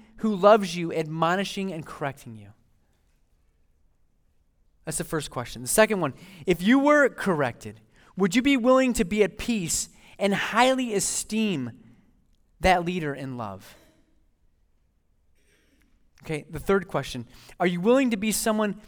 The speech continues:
who helps disciple someone else in this church family? Would you help admonish the unruly,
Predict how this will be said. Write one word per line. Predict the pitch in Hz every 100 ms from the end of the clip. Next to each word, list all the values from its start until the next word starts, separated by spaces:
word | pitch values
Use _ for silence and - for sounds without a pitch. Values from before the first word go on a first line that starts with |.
| - _ -
who | 196
helps | 170 190 175 -
disciple | - 147 - 180 175 160
someone | - 165 156 143
else | 123 123 -
in | 170 147
this | 143 127
church | - 139 123 - _ _ _ _
family? | - 110 104 101 98 _ _ _ _ _ _ _ _ _ _ -
Would | 160
you | 196 196
help | 214 208 - - _ _ _ -
admonish | 165 147 156 160 156 -
the | - 143
unruly, | 131 131 131 123 113